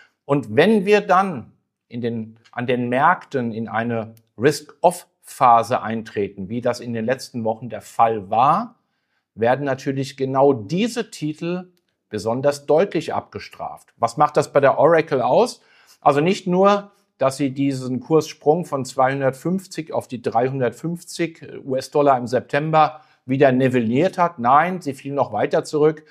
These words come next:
Das heißt, der Kursrückgang in den letzten zwei Monaten bei Oracle ging jetzt definitiv von dreihundertfünfzig bis etwa zweihundert U-S-Dollar. Das spürt man auch. Sie notiert sogar inzwischen leicht unterhalb der zweihundert-Tage-Linie. Und das meine ich damit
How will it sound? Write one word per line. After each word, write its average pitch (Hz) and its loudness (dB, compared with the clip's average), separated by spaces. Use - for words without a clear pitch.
Das - -8
heißt, 127 2
der 127 0
Kursrückgang 156 0
in 135 -4
den 127 -2
letzten 131 -2
zwei 123 2
Monaten 135 -4
bei 110 0
Oracle 131 0
ging 131 -4
jetzt 131 -4
definitiv 135 0
von 110 -2
dreihundertfünfzig 127 -2
bis 113 -10
etwa 131 -2
zweihundert 127 -4
U-S-Dollar. 92 -12
Das 107 -4
spürt 143 2
man 110 -4
auch. 175 6
Sie 135 -6
notiert 120 -2
sogar 120 -4
inzwischen 110 -10
leicht 113 -4
unterhalb 107 -6
der 92 -14
zweihundert-Tage-Linie. 139 -2
Und 117 -6
das 143 4
meine 139 2
ich 139 -8
damit 143 0